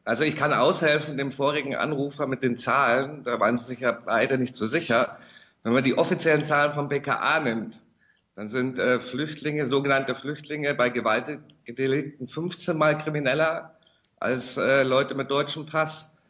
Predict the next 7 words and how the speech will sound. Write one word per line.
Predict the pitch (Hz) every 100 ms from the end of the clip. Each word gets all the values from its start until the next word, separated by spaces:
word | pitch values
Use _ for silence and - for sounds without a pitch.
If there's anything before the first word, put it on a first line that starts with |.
| _ _ -
bei | 110
Sexualdelikten | 120 123 135 123 147 151 139 143 127
acht | - 151 -
Mal | 160 160
krimineller | - 156 147 143 156 156 131 - _ _ _ _ _ _ -
und | 131 131 127
bei, | 123 120 120 117 117